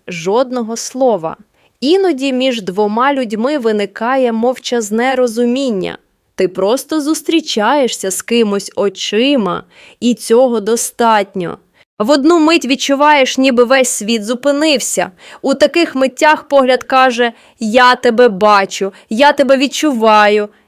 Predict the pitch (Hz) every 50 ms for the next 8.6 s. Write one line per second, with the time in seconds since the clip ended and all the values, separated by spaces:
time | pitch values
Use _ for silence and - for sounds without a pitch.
0 | _ - 208 196 190 214 233 233 233 226 226 226 - - - - - 247 240 214
1 | 208 247 262 262 254 226 214 208 202 202 214 _ _ _ _ _ _ _ _ _
2 | - 240 233 233 285 285 269 254 240 233 240 269 311 330 302 - 240 226 233 240
3 | 240 240 262 254 254 262 254 233 233 277 277 262 247 - - - - 233 240 240
4 | 269 247 196 170 - - _ - - - - - 220 247 269 262 285 294 302 320
5 | 302 302 233 220 262 262 240 262 269 262 254 247 247 - - 254 240 233 233 240
6 | 247 247 247 233 226 - - - 208 240 285 330 359 320 294 277 247 233 214 214
7 | 208 208 202 196 202 - - - - - - 226 269 285 294 277 247 220 202 247
8 | 294 294 269 247 - - 202 190 185 180 180 185